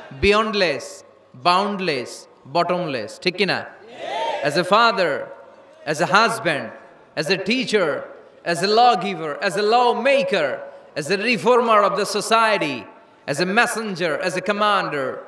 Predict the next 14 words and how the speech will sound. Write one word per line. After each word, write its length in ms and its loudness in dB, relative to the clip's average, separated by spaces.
Muhammad 480 0
is 40 -4
the 140 -4
superman 520 -2
of 120 -2
the 40 2
world। 520 -4
গোটা 180 4
বিশ্বের 400 2
জন্য 200 0
তিনি 200 0
সুপারম্যান 520 2
হয়ে 200 4
এসেছে। 500 -4